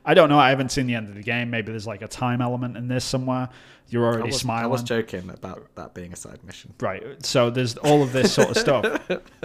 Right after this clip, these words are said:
Speaker 1: So, like, there's, there's
Speaker 2: That
Speaker 1: all
Speaker 2: stuff
Speaker 1: these
Speaker 2: about the wall's
Speaker 1: things
Speaker 2: interesting.
Speaker 1: which don't,
Speaker 2: Yeah.
Speaker 1: it just doesn't make any sense. But, like, d-, do not read the story about how Odin got his horse. Like, it'll,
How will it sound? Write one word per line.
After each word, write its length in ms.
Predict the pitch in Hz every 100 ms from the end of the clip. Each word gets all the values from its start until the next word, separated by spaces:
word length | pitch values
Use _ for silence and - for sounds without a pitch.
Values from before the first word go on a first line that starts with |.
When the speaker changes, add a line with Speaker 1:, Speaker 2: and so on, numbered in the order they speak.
| - - - _ -
Speaker 1:
So, 260 | - 131
like, 260 | 123 120 123
there's, 200 | 143 131
there's 260 | - 143 135
Speaker 2:
That 100 | 156
Speaker 1:
all 80 |
Speaker 2:
stuff 100 | 156 156
Speaker 1:
these 60 |
Speaker 2:
about 80 | 156
the 60 | 123
wall's 160 | 147
Speaker 1:
things 100 | -
Speaker 2:
interesting. 260 | 120 - 131
Speaker 1:
which 160 | 120 -
don't, 260 | 139 -
Speaker 2:
Yeah. 160 | 127 95
Speaker 1:
it 40 |
just 160 | 117 -
doesn't 180 | 131 123
make 160 | 117
any 100 | 113
sense. 280 | 104 131 104
But, 220 | - 139 135
like, 240 | 127 123
d-, 80 | 143 127
do 120 | 147
not 200 | 139 131
read 140 | 117 107
the 60 |
story 280 | 113 127 107
about 180 | 104 95
how 180 | 107 101
Odin 280 | 104 104 104
got 120 | 98
his 120 | 92
horse. 320 | 107 92 95
Like, 160 | 107 95
it'll, 340 | 90 104 92